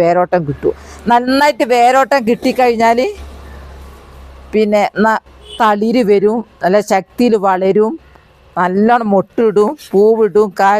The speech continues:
പിടിക്കും, അങ്ങനെ എല്ലാം കൊണ്ടും ഗുണാ. പിന്നെ ഇതിന് വെയിറ്റ് ഉണ്ടാവില്ല, അതിങ്ങനെ ഏടി കൊണ്ടുപോയി നട-, കൊണ്ടുപോയി വെക്കാം. നമുക്ക് വെയിൽ കൊള്ളുന്ന അനുസരിച്ച് അങ്ങോട്ടും ഇങ്ങോട്ടും ഒക്കെ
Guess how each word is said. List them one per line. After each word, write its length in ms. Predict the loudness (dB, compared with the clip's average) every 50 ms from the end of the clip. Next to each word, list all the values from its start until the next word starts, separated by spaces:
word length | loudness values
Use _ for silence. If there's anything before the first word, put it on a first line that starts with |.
| -2
പിടിക്കും, 400 | -4 -4 -6 -4 -2 0 0 0
അങ്ങനെ 240 | 0 0 -2 -4 -6 -8 _ -18 -20 -20 -20 -10 -4 0 0
എല്ലാം 480 | 2 2 2 2 2 2 2 2 2 2 0
കൊണ്ടും 200 | 0 -2 -2 -2 -2
ഗുണാ. 200 | -2 -2 -4 -6 -8 -14 _ _ _ _ _ _ _ _ _ _ _ _ -4
പിന്നെ 180 | -2 0 0 0 -2 -2
ഇതിന് 200 | -2 -2 -2 -2 -2 0
വെയിറ്റ് 320 | 0 0 -2 -4 -6 -4 -4 -2
ഉണ്ടാവില്ല, 380 | 0 0 0 0 0 0 -2 -2 -2
അതിങ്ങനെ 260 | -2 -2 0 0 0 2 2 2
ഏടി 200 | 0 0 -2 -4 -2 -2
കൊണ്ടുപോയി 280 | -2 0 0 0 2 2 0
നട-, 260 | 0 -2 -6 -12 -20 -20 -20 -20 _ -4
കൊണ്ടുപോയി 280 | -2 0 2 2 2 2 2
വെക്കാം. 340 | 0 -2 -2 -2 -2 -2 0
നമുക്ക് 260 | -2 -4 -4 -2 -4 -6 -4 -2 0 2
വെയിൽ 220 | 2 2 2 0 0
കൊള്ളുന്ന 300 | 0 0 0 -2 -2 -2 -2 -2 -6 -12 -20 -20 -16 -8 -4 -4
അനുസരിച്ച് 440 | -2 -2 -2 -2 -2 -2 0 -2 -2
അങ്ങോട്ടും 300 | 0 0 0 0 0 -2
ഇങ്ങോട്ടും 260 | 0 0 0 0 0 -2
ഒക്കെ 160 | -2 0 -2